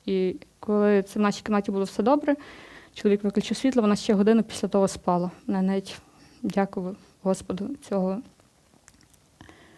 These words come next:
не пережила. Так само і молодший син. Старший прокинувся, але в нього страху, дякую Господь, не було. Він просто дивився, де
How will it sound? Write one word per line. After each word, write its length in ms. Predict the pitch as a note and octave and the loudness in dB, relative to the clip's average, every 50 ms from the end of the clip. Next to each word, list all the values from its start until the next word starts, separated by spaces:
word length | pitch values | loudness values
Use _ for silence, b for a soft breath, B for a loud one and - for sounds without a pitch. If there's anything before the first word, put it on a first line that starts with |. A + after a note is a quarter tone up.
| b b b b b b b b b b b b b b b b - | b b b b b b b b b b b b b b b b 4
не 240 | A#3 G#3+ G#3 G3+ G3 | 4 6 6 6 4
пережила. 680 | - G#3+ G#3 G#3 G3+ F3+ G3+ G3 F#3+ F3+ F3+ E3+ F3 D#3 - B B D#4+ B B B B B B B B B B B - | 4 4 4 4 4 4 4 4 4 2 0 -2 -4 -6 -10 B B -18 B B B B B B B B B B B -4
Так 160 | G3+ G3 - | -4 -2 0
само 240 | - A3+ A3 A3 A3 A3 | 2 4 4 4 2 2
і 240 | G#3+ G3+ G3 F#3+ F#3 - - | 2 2 2 2 0 -2 -4
молодший 440 | A3+ G3+ G3 G3 F3+ F#3 - - F#3 | -2 2 2 2 2 0 -2 -10 -10
син. 300 | - - G3+ F#3 F#3+ F#3+ B B B B B B B | -8 -6 -4 -4 -4 -6 B B B B B B B
Старший 460 | - - - D4+ D4 C4+ - - A3 | -10 -2 2 4 4 4 4 2 -2
прокинувся, 600 | - - G3 - - A#3 A#3+ A3+ G3+ - - A3 - | 0 0 -2 4 4 6 6 6 2 0 -2 -2 0
але 260 | - G3 F#3+ F#3+ F#3+ F#3 | 0 2 2 2 2 0
в 220 | - - - A3+ | -2 -4 -2 2
нього 200 | A3 G3+ F#3+ F3+ | 2 2 2 0
страху, 580 | - - - A3 G3+ G3+ G3 - - F#3+ G3 A#3 - - - - _ - - | -2 -2 -2 2 2 2 2 0 -4 -6 -6 -6 -12 -18 -20 -20 _ -12 -8
дякую 480 | G#3 F#3+ F#3 G3 F#3+ F#3 F#3+ G#3 F#3 | -4 0 2 2 2 2 -2 -4 -4
Господь, 380 | F#3 F3+ - - - F#3+ F#3 F#3 - | -4 -4 -6 -4 0 0 0 2 2
не 140 | G#3+ G3 G3+ | 0 0 2
було. 320 | F#3+ G3+ G3+ G3+ F#3+ F#3+ B B B B B B B B B B B | 4 4 4 4 2 0 B B B B B B B B B B B
Він 100 | G3+ G3 | 0 2
просто 260 | - G#3 - - A3+ | 0 0 0 0 2
дивився, 440 | G3+ G3 G#3+ A3+ A3 - - G#3+ G3 | 4 4 4 4 2 2 0 0 0
де 420 | F#3+ F#3 - G#3 G#3 G3+ F#3+ F3+ | 2 4 4 4 4 4 2 0